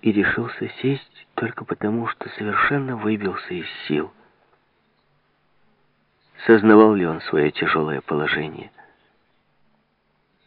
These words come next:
Я так и не узнал этого. Но в тот момент, когда я, накрывшись соломой, прижался к нему, он наклонился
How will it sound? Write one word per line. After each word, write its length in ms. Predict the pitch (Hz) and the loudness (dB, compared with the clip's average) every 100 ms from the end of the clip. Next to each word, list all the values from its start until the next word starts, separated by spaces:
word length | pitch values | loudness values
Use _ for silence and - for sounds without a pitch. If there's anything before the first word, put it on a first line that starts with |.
| _ _ | _ _
Я 120 | 110 | -2
так 240 | 117 123 - | 0 -2 -4
и 40 | |
не 80 | 120 | -6
узнал 360 | 117 117 113 80 | -6 -6 -6 -8
этого. 420 | - - - - _ _ _ _ _ _ _ _ _ _ _ _ | -12 -14 -16 -16 _ _ _ _ _ _ _ _ _ _ _ _
Но 120 | 117 | 0
в 60 | 117 | 2
тот 220 | - 131 | 0 -2
момент, 440 | 123 131 143 123 - | 0 2 2 0 -2
когда 320 | - 101 95 | 2 2 4
я, 320 | 107 123 123 - - | 4 4 0 -2 -2
накрывшись 560 | 107 - 123 117 - - - | -2 0 -2 -2 -6 -6 2
соломой, 440 | 117 127 120 104 | 4 4 4 0
прижался 520 | - 101 101 143 - | 4 4 4 0 -4
к 120 | - 98 | -10 -6
нему, 300 | 95 87 82 - - - - - | -4 -6 -8 -14 -12 -8 -8 -4
он 180 | - 135 | 4 6
наклонился 800 | 135 - 123 123 139 131 - 113 | 6 8 8 8 2 0 -8 -10